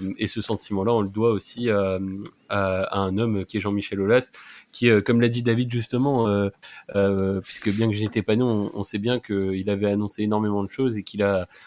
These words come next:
entre guillemets, tenu toutes ses promesses. Euh, voilà, il a réussi à aller au bout de ses ambitions.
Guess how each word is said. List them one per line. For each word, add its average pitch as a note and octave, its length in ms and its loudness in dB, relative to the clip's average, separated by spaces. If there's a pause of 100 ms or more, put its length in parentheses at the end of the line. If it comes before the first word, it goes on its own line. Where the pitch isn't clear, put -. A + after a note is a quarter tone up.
entre A2+ 260 0
guillemets, A2+ 320 0
tenu A#2+ 300 0
toutes A2+ 200 -10
ses A#2+ 120 -4
promesses. A#2 520 -4 (500)
Euh, G2 460 4
voilà, A2+ 320 6
il G2+ 180 0
a G2 160 4
réussi A2 420 0
à A#2 40 6
aller A2+ 120 2
au A2 80 2
bout A2+ 160 -4
de - 60 -14
ses A2+ 160 -4
ambitions. A#2 540 -2